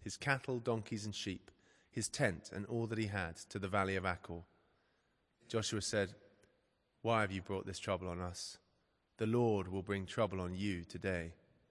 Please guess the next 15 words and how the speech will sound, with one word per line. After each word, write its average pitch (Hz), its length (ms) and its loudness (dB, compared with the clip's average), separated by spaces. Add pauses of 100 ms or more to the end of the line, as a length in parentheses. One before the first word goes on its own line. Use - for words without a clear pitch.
(680)
Then 120 180 6
all 113 200 4
Israel 104 360 2
stoned 101 460 -2
him, 85 200 -8 (380)
and 107 100 0
after 110 240 0
they 110 120 8
had 107 100 4
stoned 113 320 4
the 107 80 2
rest, 95 320 2
they 98 100 0
burned 92 380 0
them. 82 140 -8